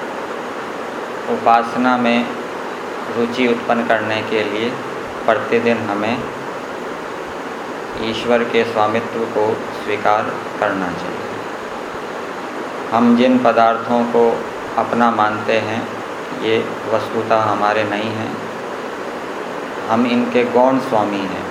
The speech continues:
अर्थात ईश्वर ने ये हमें प्रयोग करने के लिए दिया है। ईश्वर इनका मुख्य स्वामी है। जैसे कोई व्यक्ति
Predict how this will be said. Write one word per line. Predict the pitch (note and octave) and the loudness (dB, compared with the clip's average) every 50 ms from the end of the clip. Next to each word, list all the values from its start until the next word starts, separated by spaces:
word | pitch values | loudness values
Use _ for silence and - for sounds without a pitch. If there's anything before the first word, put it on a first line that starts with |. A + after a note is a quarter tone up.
| - - - - | -6 -8 -6 -4
अर्थात | - G#2+ G2 - A2+ A#2 B2 C3 - - - - | -2 -2 0 2 2 2 2 2 0 -4 -6 -6
ईश्वर | A#2+ A2 A2 - - - A#2 A2+ | -6 -6 -4 -4 0 2 2 2
ने | A2+ A2+ A2 | 2 2 2
ये | A2+ A2 G#2+ | 2 0 0
हमें | G#2 G2 G2+ G#2+ A2+ A#2 - - - - | -2 -2 -2 -4 -4 -4 -4 -6 -4 0
प्रयोग | - A2 A2 A2+ A#2 A#2 A#2 A2+ | 0 2 2 4 2 2 0 0
करने | A2 G#2+ G#2 G#2 G#2 G#2 | 0 0 0 0 -2 -2
के | G2+ G#2 G#2+ | -2 0 0
लिए | G2+ G#2 G#2 | 0 0 0
दिया | G#2 G#2+ G2+ G2+ G#2 G#2 | 0 -2 -2 0 0 0
है। | G2+ G2 G2+ A2 - - - - - - - - - - - - B2+ | 0 -2 -4 -4 -6 -6 -6 -8 -8 -8 -8 -8 -8 -6 -6 -4 -4
ईश्वर | A#2+ - - A2+ A#2 A2+ A2+ A2 - - - | -4 -4 0 2 2 2 2 0 -4 -4 -6
इनका | A#2+ A2 G#2+ - - A2+ A2+ | -4 -4 -4 -2 0 0 0
मुख्य | A2 G#2+ A#2 G2 - - - - B2+ B2 - - - - - - - | 0 0 -2 -4 -4 -6 -4 -2 -2 -2 -2 -4 -6 -8 -8 -8 -4
स्वामी | - G2 F2+ F2+ F2+ F2 | -2 -2 -2 -2 -2 -4
है। | E2+ - - - - - - - - - - - - - - - - - - - - - - - - - - - - - - - - - - - - - - - - - - - - - - - - - - - - - - - | -6 -6 -6 -8 -8 -8 -8 -8 -8 -8 -8 -8 -8 -8 -10 -10 -10 -8 -8 -8 -8 -8 -8 -8 -8 -8 -8 -8 -8 -8 -8 -8 -8 -8 -8 -8 -8 -8 -8 -8 -8 -8 -8 -8 -10 -10 -10 -10 -8 -8 -8 -8 -8 -8 -6 0
जैसे | A2+ A2+ A2+ A2+ A#2 B2 A#2+ | 2 2 2 2 2 0 2
कोई | A#2+ A#2+ A#2+ A#2+ A#2 | 4 4 4 4 6
व्यक्ति | A2+ A2+ A#2 - - B2 B2 B2 | 4 2 2 0 -2 0 0 0